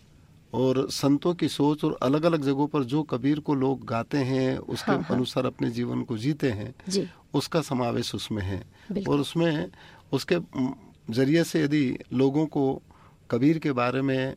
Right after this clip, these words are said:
Speaker 1: और कबीर की विचार और कबीर की दिशा और दस-, दर्शन के बारे में यदि मालूम होता है और वो उसके अनुरूप यदि जीते हैं,
Speaker 2: हम्म, हम्म,
Speaker 1: तो
Speaker 2: हम्म।
Speaker 1: बहुत अच्छी बात है।
Speaker 2: जी।
Speaker 1: तो इस तरह से ये कबीर प्रोजेक्ट उन्होंने, म,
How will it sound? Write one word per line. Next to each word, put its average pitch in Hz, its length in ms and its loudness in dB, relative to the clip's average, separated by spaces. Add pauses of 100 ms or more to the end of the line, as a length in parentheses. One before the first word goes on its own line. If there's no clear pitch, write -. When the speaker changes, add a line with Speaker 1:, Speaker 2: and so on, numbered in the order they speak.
Speaker 1:
और 120 240 -2
कबीर 131 340 2 (640)
की 123 140 2 (560)
विचार 135 400 2
और 135 180 2
कबीर 127 320 -2
की 123 140 -4
दिशा 113 280 -2
और 120 120 -2
दस-, 110 320 -6 (280)
दर्शन 113 380 -2
के 135 100 -2
बारे 120 260 0
में 131 140 -2
यदि 120 160 -2
मालूम 113 340 -2
होता 117 340 -2
है 113 140 -2
और 123 120 0
वो 123 160 0
उसके - 300 -2
अनुरूप 123 360 0
यदि 127 180 -2
जीते 123 300 0
हैं, 95 200 -4 (160)
Speaker 2:
हम्म, 214 140 4
हम्म, 202 180 0
Speaker 1:
तो 180 80 0
Speaker 2:
हम्म। 156 100 0
Speaker 1:
बहुत 156 200 -2
अच्छी 131 200 -4
बात 98 280 -8
है। - 180 -20 (200)
Speaker 2:
जी। 175 180 -6
Speaker 1:
तो 165 60 2
इस 170 140 2
तरह 196 160 2
से 180 160 -2
ये 165 60 2
कबीर 151 320 2
प्रोजेक्ट 143 540 -2 (280)
उन्होंने, 120 280 0 (180)
म, 110 540 -4